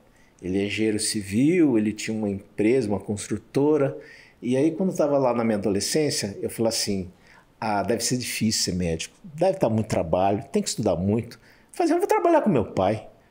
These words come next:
Porque aí eu já vou, ele vai contratar uma secretária pra mim, já vou ficar lá de boa." <laughs> E,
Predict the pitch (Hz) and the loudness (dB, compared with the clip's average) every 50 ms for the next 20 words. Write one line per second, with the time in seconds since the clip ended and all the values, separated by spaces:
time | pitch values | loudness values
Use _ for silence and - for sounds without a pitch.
0 | _ _ _ - - - 311 - - 359 359 330 349 415 392 208 113 101 - - | _ _ _ -6 -2 -2 -2 0 2 2 4 4 4 4 4 4 2 0 -2 -6
1 | - - - - 311 311 302 254 294 285 - 285 277 254 190 214 196 - 175 156 | -16 -16 -6 -2 0 2 2 4 4 4 4 4 4 4 2 2 2 2 0 2
2 | - 131 120 - 131 120 117 110 - - 113 104 - 90 92 - - 90 95 113 | 2 2 2 2 2 2 2 2 0 0 -2 -2 -4 -6 -6 -6 -4 -2 0 0
3 | 123 131 127 123 107 104 98 - - - 85 87 87 90 101 117 135 139 127 113 | 0 2 2 0 0 0 -2 -4 -4 -4 -2 -2 0 0 2 2 2 2 2 0
4 | 104 95 110 113 107 117 - - - - 107 95 90 92 107 113 113 - - 101 | 0 0 -2 -2 -2 -4 -6 -6 -2 0 0 2 2 2 2 2 0 0 -2 -4
5 | 82 87 95 104 123 143 120 117 120 117 - - - - - - - - - - | -2 0 2 2 4 4 4 2 0 -2 -6 -14 -18 -20 -6 -2 0 0 0 0
6 | - - - - 151 147 165 160 - | -4 -6 -8 -2 2 4 6 6 4